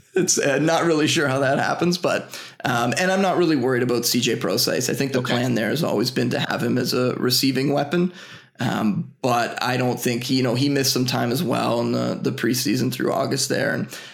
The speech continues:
Speaker 1: I, I don't think that coming out of the gate that he's gonna be, uh, you know, a big part of the offense. I think as the year goes on, he might carve out more of that,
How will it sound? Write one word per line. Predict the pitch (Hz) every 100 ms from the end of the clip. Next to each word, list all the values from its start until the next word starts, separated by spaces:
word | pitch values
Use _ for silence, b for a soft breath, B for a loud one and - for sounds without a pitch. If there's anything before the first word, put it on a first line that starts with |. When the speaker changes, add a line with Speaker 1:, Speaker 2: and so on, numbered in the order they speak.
| B
Speaker 1:
I, | - - 151
I |
don't | 156 139
think | 151 127
that | - - -
coming | 127 120
out | 120
of | 110
the |
gate | 110 117 113
that | 131
he's | 123 101 90
gonna | 113 -
be, | 104 127 120
uh, | 117 120 165 -
you | 127
know, | -
a |
big | - 120 -
part | 127 113
of |
the | 113
offense. | 104 131 127 165 170
I | 151
think | 127
as | 123 123
the | 139
year | 175
goes | 160 147
on, | 143 143 139
he | 127
might | 123 127
carve | 113 123
out | 113
more | 127 110
of |
that, | 113 104 -